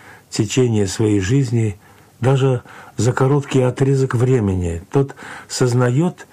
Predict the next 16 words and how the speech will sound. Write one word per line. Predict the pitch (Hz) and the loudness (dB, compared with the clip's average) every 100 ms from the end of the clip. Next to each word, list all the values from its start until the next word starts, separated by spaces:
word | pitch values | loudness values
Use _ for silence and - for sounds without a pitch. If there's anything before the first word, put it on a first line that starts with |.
| - - - | -20 -20 -2
невозможность | 113 113 117 110 143 180 165 156 - | 0 2 2 2 2 2 0 -2 0
уловить | 151 143 135 107 - | 0 2 0 -2 -2
процессы | 120 107 - 147 - 127 | -4 -2 0 -2 0 -2
духовной | 117 - 120 110 113 | -2 -2 0 2 0
жизни | 104 117 104 95 | 0 -2 0 -2
сердца, | 95 - 135 - 117 101 98 | -4 0 0 0 -2 -2 0
которое | 113 104 120 113 | -4 0 0 0
своей | 104 - 117 117 | 0 0 0 2
глубиной | 110 110 110 110 139 139 - - - - - - | 0 0 0 2 2 0 -4 -16 -16 -16 -12 -2
касается | 123 113 143 131 - | -2 2 2 2 0
того | 120 - 113 113 160 | -2 0 0 2 2
бытия, | 143 139 143 139 131 | 2 0 2 2 2
где | 123 135 | 2 2
уже | 127 127 | 2 2
нет | 135 143 143 | 4 2 0
процессов. | - 139 139 - 98 - - - | 0 -2 0 -2 -2 -4 -10 -12